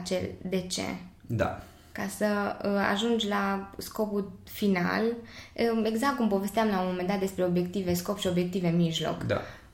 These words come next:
Speaker 1: Și, uh, acum îmi dau seama că se leagă foarte bine legat de, de motivație. Că, uh, oamenii și pun presiune pe ei în momentul în care, uh, încep să facă un lucru și
Speaker 2: Da.
Speaker 1: uită, de fapt, scopul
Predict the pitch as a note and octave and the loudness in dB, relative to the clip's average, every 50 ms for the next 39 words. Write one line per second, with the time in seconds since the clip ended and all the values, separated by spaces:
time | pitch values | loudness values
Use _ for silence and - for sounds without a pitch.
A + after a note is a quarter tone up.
0 | - - - - - G#3 G#3+ G3+ F3+ - - - - - F#3+ G3+ G3 G3 - A#3+ | -14 -8 -4 0 2 2 2 2 0 -2 -6 -8 -4 -2 -2 -2 -2 0 0 2
1 | A3 G3+ F#3+ F#3 F#3 F#3+ G3 F#3+ F#3+ F#3+ F#3 F#3 A3+ A3 G#3 G3+ G3 - G#3 G3+ | 2 4 4 4 4 4 4 4 2 2 2 2 2 2 2 2 2 2 2 2
2 | G3 G3 G3 G3 F#3+ F#3+ - G3 G3 F#3+ F#3 F3+ F3+ F#3 F#3 F#3 F#3+ F#3 - - | 2 2 2 0 0 0 0 0 2 2 2 2 2 4 4 4 2 2 2 0
3 | F3+ F3 F3 - E3+ E3 E3 E3 E3 E3 E3 E3 E3 E3 E3 E3 E3 E3+ - - | 0 0 2 0 0 0 2 2 2 0 0 0 0 -2 -2 -4 -4 -4 -4 -2
4 | F3 F3+ F3+ F3 E3+ E3 E3 - - - E3 E3+ F3 F3 E3+ E3+ E3+ F#3 F3 E3+ | 2 2 4 4 2 2 0 0 -2 -2 0 2 4 4 4 4 2 2 2 2
5 | E3+ F3 E3+ - - - E3+ F3+ - - - - - - - - G3+ G3+ G3+ G3+ | 2 0 0 -2 -6 -6 -6 -6 -8 -12 -12 -14 -16 -8 -4 -2 0 2 2 0
6 | G3 F3+ - - G3+ G3+ G3+ G3 F#3+ - - - - - F#3 F#3 F#3 G#3+ B3 A#3+ | 0 0 0 2 2 4 4 2 2 0 -2 -4 -4 -2 0 2 2 4 4 4
7 | - A#3 A#3 A#3+ B3 B3+ D4 C#4 - - G3 G3 G3 G3 F#3+ F3+ E3+ E3 E3 F3+ | 2 2 2 2 2 4 2 0 2 2 2 2 2 2 0 2 2 4 2 2
8 | A3+ A#3+ - - A3 A3+ A3+ A#3+ A#3+ A#3+ B3+ B3 B3 B3+ B3+ B3 B3+ B3 B3+ B3+ | 0 0 -2 0 0 0 2 0 0 0 0 0 0 0 0 2 2 2 2 2
9 | B3 - - B3 B3 B3 B3 A#3+ - - A#3+ A#3+ B3 B3 B3 - A3+ - A#3 A#3 | 0 0 0 0 2 2 2 0 0 0 0 0 0 -2 -4 -4 -6 -2 -2 -2
10 | - - A#3+ A#3+ A#3+ A#3+ A#3 A#3+ A#3 - - B3 C4 C4 - - - - B3+ C#4 | -2 -2 -2 0 0 2 2 0 0 -2 -2 -2 -2 0 0 0 4 6 6 8
11 | D4+ D4 - - - G3+ G3+ A3+ C4+ G3 G3 F#3+ - F#3+ F#3+ G3+ G3 - - - | 8 8 6 6 4 6 6 6 4 2 -2 -4 -4 -4 -6 -6 -6 -8 -14 -20
12 | - - - - - F#3 F3+ F3+ F3+ F3+ F#3 F#3 F#3 | -18 -18 -10 -6 -6 -6 -4 -4 -6 -6 -6 -6 -8